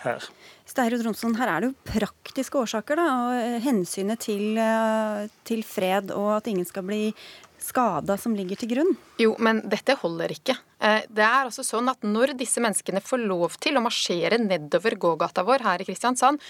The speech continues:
Speaker 3: så innebærer jo det en trussel mot folk. En ting er at de, altså, de spytta på innvandrere i gata. De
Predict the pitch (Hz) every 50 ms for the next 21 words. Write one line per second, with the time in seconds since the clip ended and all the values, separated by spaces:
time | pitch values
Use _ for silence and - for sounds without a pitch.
0 | - - - - - - - 240 240 - _ _ _ _ - 233 220 196 180 170
1 | 180 185 277 320 226 196 202 247 247 - - - 202 175 - - - - - 220
2 | 214 208 - - 202 196 196 196 - - 254 240 202 - 202 190 - - 392 440
3 | 262 214 208 214 - 240 240 - 214 - - 247 - - _ - - - - -
4 | - - - _ _ - 247 254 - - - - 285 277 _ _ _ _ - 240
5 | 339 - - - - - 254 226 190 175 170 170 165 170 185 185 196 202 202 196
6 | 214 196 - - - 269 339 320 220 185 202 233 233